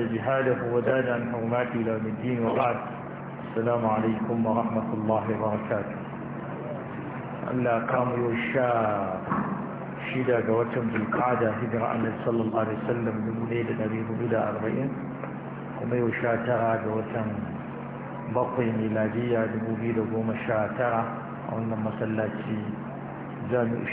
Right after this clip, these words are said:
Sheikh Talhat As-Salafi rahmatullahi alaihi, domin ci gaba da karatun hadisi na mako-mako a cikin littafin At-Tajrid As-Sarih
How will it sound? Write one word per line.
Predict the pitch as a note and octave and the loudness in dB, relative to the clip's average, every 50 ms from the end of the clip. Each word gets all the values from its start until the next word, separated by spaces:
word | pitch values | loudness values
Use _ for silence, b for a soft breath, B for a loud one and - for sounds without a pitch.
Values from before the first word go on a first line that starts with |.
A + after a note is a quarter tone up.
| - | -2
Sheikh | - B2 B2 - B2 A2 - | 0 0 0 0 -2 -2 0
Talhat | A2+ A2 G#2 A#2 A#2 A#2 | 0 0 0 0 0 0
As-Salafi | - A2 - - - A#2 A2 G#2+ G#2 - - A2+ A2 | -2 -4 -4 -2 0 0 0 0 0 0 0 0 0
rahmatullahi | A2+ A2+ A#2 A2 A2 A#2 A#2 A2+ A2+ A2 A2 A2 G#2+ A2 | 0 0 0 -2 -2 0 0 2 2 4 4 4 2 2
alaihi, | A2 G2+ G#2 G#2+ G#2+ A2+ A2 A2 A2 A2 | 0 0 0 0 0 -2 -2 -2 -2 -2
domin | G#2+ G#2 G#2 G#2 G#2+ A2 G#2+ - | -2 -2 -2 -2 -2 -2 -2 -2
ci | - A#2+ A2+ | -2 -2 -2
gaba | G#2 G#2 G#2 G#2 G#2+ | 0 0 0 0 0
da | G#2 G#2+ | 0 -2
karatun | - - - G2+ G2+ G2 - A2+ A2+ A2+ G#2 | -2 -2 -2 0 -2 -2 -2 -2 -2 -2 -2
hadisi | G#2+ G#2 G#2 A2+ A#2 A#2 A#2 - A2+ | -2 -2 -2 -2 -2 -2 -2 0 0
na | A2 G#2+ A2 | 2 2 4
mako-mako | A2 A2+ A2 G#2+ - - A2 G2+ A2+ B2+ B2+ - - B2+ B2 A2 - - - - - - - - - - - - - - - - | 4 4 2 2 0 -2 0 2 2 2 2 2 2 0 0 0 -2 -6 -8 -8 -8 -8 -8 -8 -8 -8 -10 -10 -10 -10 -10 -8
a | - - - - | -8 -8 -6 -2
cikin | - C#3 B2+ | 0 0 2
littafin | B2+ B2 - - C3+ B2+ B2+ B2+ B2+ | 2 2 2 2 0 2 2 0 -2
At-Tajrid | A2+ A#2 A2 A#2 - B2+ A#2+ G#2+ A#2 A#2 B2+ C3 B2+ | -2 -2 -4 -4 -2 -4 -2 -2 0 2 2 2 2
As-Sarih | A#2 G#2+ - - - A#2+ A#2 A#2 B2 B2+ A#2+ A2+ - | 0 -2 -4 -4 -2 0 0 2 2 2 2 0 -2